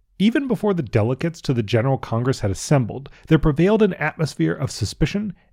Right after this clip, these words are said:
animosity, and strife more suited to a conflict between two rival political parties in a crucial general election than to a Congress of comrades professing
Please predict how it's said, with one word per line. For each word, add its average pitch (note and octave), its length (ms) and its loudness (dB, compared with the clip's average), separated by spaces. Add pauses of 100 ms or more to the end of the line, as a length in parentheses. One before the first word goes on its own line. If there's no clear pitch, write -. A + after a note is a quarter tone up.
animosity, D3+ 720 2
and B2 140 0
strife - 460 -4 (240)
more G3 200 6
suited F3+ 380 0
to C#3 140 4
a B2 40 4
conflict E3+ 680 0
between B2+ 280 0
two D#3+ 200 0
rival A#2 320 2
political F3+ 480 2
parties A#2+ 420 0 (300)
in C3+ 80 2
a C3+ 60 4
crucial C#3+ 360 0
general A2 380 2
election D3+ 500 0 (280)
than F3 220 4
to E3+ 140 2
a D#3+ 60 4
Congress C#3+ 480 0
of G#2+ 160 0 (160)
comrades G#2 680 0 (220)
professing D3+ 540 2